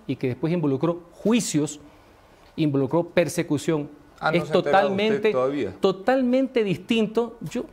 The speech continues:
Speaker 1: si existiera persecución, yo no estuviera aquí.
Speaker 2: No,
Speaker 1: Eso
Speaker 2: no,
Speaker 1: es
Speaker 2: no.
Speaker 1: parte del ejercicio democrático. Aquí no hay ninguna amenaza. Pero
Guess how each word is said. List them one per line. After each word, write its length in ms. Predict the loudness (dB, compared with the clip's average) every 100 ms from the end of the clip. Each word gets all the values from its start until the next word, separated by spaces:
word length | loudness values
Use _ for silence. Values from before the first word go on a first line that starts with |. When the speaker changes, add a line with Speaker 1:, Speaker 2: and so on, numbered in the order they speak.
| -12
Speaker 1:
si 160 | -6 -4
existiera 420 | -4 -2 0 0
persecución, 760 | 0 -2 -4 -6 -2 -2 -2 -6 -16 -20 -8
yo 100 | -4
no 80 | -2
estuviera 520 | -2 -2 0 0 -2 -6
aquí. 400 | -8 -4 -4 -4 -16 -20 -20 -6 -2
Speaker 2:
No, 80 |
Speaker 1:
Eso 100 | 2 2
Speaker 2:
no, 40 |
Speaker 1:
es 60 | 2
Speaker 2:
no. 100 | 4
Speaker 1:
parte 300 | 2 2 0
del 80 |
ejercicio 600 | 2 0 0 -2 0 0
democrático. 680 | 0 0 2 2 2 -2 -8
Aquí 180 | -2 0
no 60 | 0
hay 60 |
ninguna 320 | 0 0 2 2
amenaza. 340 | 2 0 0
Pero 220 | 0 -2